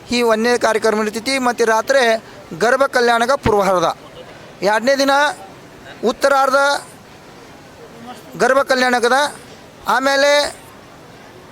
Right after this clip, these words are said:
ಬೆಳಗಿಂದ ಕಾರ್ಯಕ್ರಮ ಪಂಚಾಮೃತರ ಅಭಿಷೇಕ, ಮಹಾಶಾಂತಿಧಾರ, ಮಂಗಲ ಕುಂಭ ವಿಧಾನ, ಯಾಗಮಂಡಲ ವಿಧಾನ, ಆಮೇಲೆ,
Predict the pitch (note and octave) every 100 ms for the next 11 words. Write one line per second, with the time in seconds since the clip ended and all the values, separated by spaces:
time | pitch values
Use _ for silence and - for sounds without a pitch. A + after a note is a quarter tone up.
0 | - - - A#3 B3+ D4 C#4+ C#4 C4 C4
1 | C4+ C#4 C#4 - - - - - A3+ B3
2 | C4 B3+ B3+ B3 B3+ C4 B3+ C4+ C4 A#3
3 | B3+ B3+ B3 B3 B3+ B3 B3+ C4 C4 -
4 | - - - - - - G3+ B3+ C4 C4
5 | C4 C4 C4 C4+ C4 - - - - -
6 | - G#3 A#3 B3 C4 C4 C4 C4 - -
7 | - - - - G#3+ B3+ C4 B3+ B3+ B3
8 | A#3+ B3 B3+ C4+ B3+ - - - - -
9 | - - A#3 B3 C4 C4 C4